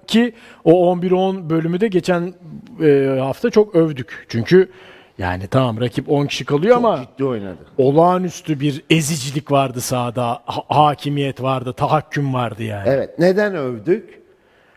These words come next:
Speaker 2: Ligde bir Antep maçı, değil mi? İki sıfır önde. Maxim kırmızı kart gördü. Rakip on kişi kaldı. O bölümde Twente'ye karşı olan ciddiyeti
Speaker 1: Değil mi?
Speaker 2: görmediğimiz
Speaker 1: Evet.
Speaker 2: için.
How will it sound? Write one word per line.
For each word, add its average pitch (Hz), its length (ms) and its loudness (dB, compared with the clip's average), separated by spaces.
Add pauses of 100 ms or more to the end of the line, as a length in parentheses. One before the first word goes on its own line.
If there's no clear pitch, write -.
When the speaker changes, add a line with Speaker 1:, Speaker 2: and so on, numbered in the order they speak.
(200)
Speaker 2:
Ligde 160 540 2
bir 151 380 0
Antep 147 440 -4
maçı, 175 520 -2 (140)
değil 285 100 2
mi? 175 180 0 (340)
İki 165 220 2
sıfır 131 320 -4
önde. 123 600 -2 (840)
Maxim 143 460 0
kırmızı 135 460 0
kart - 340 -4
gördü. 127 640 -2
Rakip 139 320 -4
on 156 180 0
kişi - 260 -6
kaldı. 123 480 -2 (100)
O 135 180 -2
bölümde 143 640 -2 (320)
Twente'ye 147 560 0
karşı 135 380 -4
olan 139 220 -6
ciddiyeti 123 460 -2
Speaker 1:
Değil - 20 -4
mi? 180 80 0
Speaker 2:
görmediğimiz 120 680 -4
Speaker 1:
Evet. 90 140 -10
Speaker 2:
için. - 120 -20